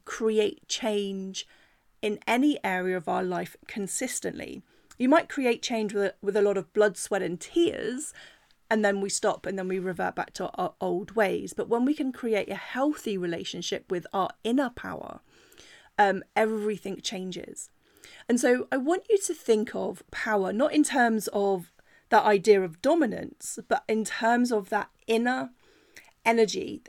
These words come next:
those resources you have access to, that inner sovereignty, authority,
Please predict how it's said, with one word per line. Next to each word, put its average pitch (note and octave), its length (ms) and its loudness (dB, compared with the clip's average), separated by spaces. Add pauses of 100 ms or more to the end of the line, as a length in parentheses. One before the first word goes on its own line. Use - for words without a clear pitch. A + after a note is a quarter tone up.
(340)
those G#3 220 4
resources F#3+ 680 -2
you F#3 100 -4
have - 260 -6
access - 420 -6
to, - 320 -6
that G3 200 -2
inner A3+ 240 2
sovereignty, G3 920 -2
authority, - 1000 -4